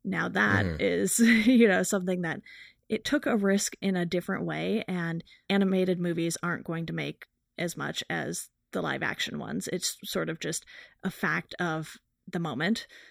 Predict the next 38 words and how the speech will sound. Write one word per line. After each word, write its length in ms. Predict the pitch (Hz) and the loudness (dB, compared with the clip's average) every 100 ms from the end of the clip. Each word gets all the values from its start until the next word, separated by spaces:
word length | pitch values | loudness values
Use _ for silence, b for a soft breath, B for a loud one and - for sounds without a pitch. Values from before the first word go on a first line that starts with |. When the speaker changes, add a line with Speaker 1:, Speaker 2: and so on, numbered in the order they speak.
| B - | B -4
Speaker 2:
Mm-hmm. 60 | 202 | 0
Speaker 1:
And 400 | 185 180 175 175 - _ _ _ - | 2 2 0 -2 -8 _ _ _ -12
it's 180 | 208 269 | -2 0
a 40 | |
little 180 | 277 311 | 2 2
disappointing 540 | 294 294 - 320 294 | 2 0 0 0 2
because 300 | 202 - 202 | 0 0 -2
that 160 | - 214 | 0 2
movie 300 | 226 233 233 | 2 2 0
is 140 | 202 | 0
so 340 | - - 196 202 | 0 2 2 2
great 440 | 185 175 185 - | 0 -2 -2 -4
that, 300 | 175 165 160 _ B B B | -4 -4 -6 _ B B B
you 120 | - 185 | -2 -2
know, 300 | 160 160 - _ _ - - | 0 -4 -8 _ _ -20 -10
I 80 | 175 | -6
want 280 | 180 175 180 | -2 -2 0
everyone 340 | 185 170 170 175 | -2 0 0 0
to 40 | |
go 120 | 196 214 | 2 2
<laughs> 20 | |
see 280 | - 320 240 | 4 4 4
it. 220 | 160 - | 2 0
And 440 | 190 180 180 175 - B - | -2 -2 -2 -2 -6 B -4
Speaker 2:
Right. 220 | 90 82 - - | -2 -4 -10 -8
Speaker 1:
with 300 | 190 202 185 | 0 0 0
Spider-Man 560 | - - 269 294 240 175 | -4 0 0 0 0 -2
two, 280 | - 285 220 | 0 0 0
I 200 | 190 202 - | 0 -2 -2
think 240 | 285 277 - | -4 -4 -2
it's 240 | 214 - | -2 -2
one 200 | 196 185 | -2 -2
that's 200 | 180 170 | -2 -4
definitely 360 | - 180 180 170 | -4 -4 -4 -6
worth 340 | 165 156 156 - - | -4 -6 -6 -10 -12
a 300 | - 170 160 - 180 | -6 -4 -4 -6 -4
rewatch. 500 | 180 175 160 147 165 | 0 0 0 -4 -4
But 220 | - 170 | -4 -4